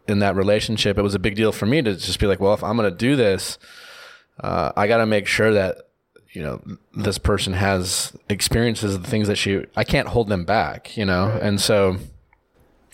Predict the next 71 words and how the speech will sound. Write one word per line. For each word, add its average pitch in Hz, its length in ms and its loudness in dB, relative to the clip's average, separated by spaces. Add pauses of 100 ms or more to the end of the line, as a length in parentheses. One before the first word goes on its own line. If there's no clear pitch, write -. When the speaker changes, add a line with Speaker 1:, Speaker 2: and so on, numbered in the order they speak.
(140)
Speaker 1:
that - 480 2
timing 156 320 2
can 139 100 2
matter 107 180 4
that 85 200 0
way, 64 100 -2
I - 20 -2
Speaker 2:
So - 160 2
what 175 140 4
Speaker 1:
think. 202 120 -2
Speaker 2:
do 147 80 -2
you, - 80 -12
so 131 580 4
I, 120 680 4
like, 98 240 2
I've, 98 380 2 (100)
I've 104 100 -2
done 120 120 2
a 117 60 -2
couple 117 200 0
episodes, 104 360 0
like 95 120 2
I 92 60 2
mentioned, 92 300 0
on 92 80 0
relationships. 90 440 -2
And 101 60 0
one 113 100 2
of 107 60 -2
those 104 160 -2
things, 98 300 0
I - 80 0
don't 85 100 -2
know 76 60 0
if - 80 -4
it's - 100 -4
unique 92 220 0
to 151 80 2
you, 160 200 2 (140)
to - 100 -4
me, 160 120 4
but 123 120 2
I 104 80 4
call 104 220 2
it 90 100 0
the 90 100 0
hoe 104 200 2
phase. 90 340 -2
Your 101 100 2
hoe 139 120 4
phase 120 320 2
isn't 107 340 0
necessarily 101 460 2
where 92 140 2
you're 90 240 0 (200)
just - 220 -6 (180)
being 104 200 2
slutty 117 340 2
or 104 60 4
anything 104 180 0
like 101 80 4
that. 135 140 4
It's, 110 100 -4
it's - 180 -10
where 113 120 2
you're 110 120 0
going 113 320 2
out 101 300 2 (240)
and 95 140 0
you're 98 100 2
just, 98 240 -2